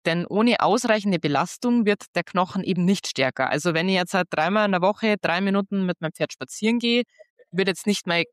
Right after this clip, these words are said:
Knochen stärker. Da einfach zurückgehen wir in den, in die anderen Folgen, da hatten wir ja das mit dem Trainingsreiz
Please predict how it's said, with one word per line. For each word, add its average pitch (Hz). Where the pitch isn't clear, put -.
Knochen 156
stärker. -
Da 165
einfach 175
zurückgehen 180
wir 165
in 160
den, 160
in 165
die 160
anderen 156
Folgen, 165
da 156
hatten 160
wir 147
ja 147
das 156
mit 160
dem 156
Trainingsreiz 151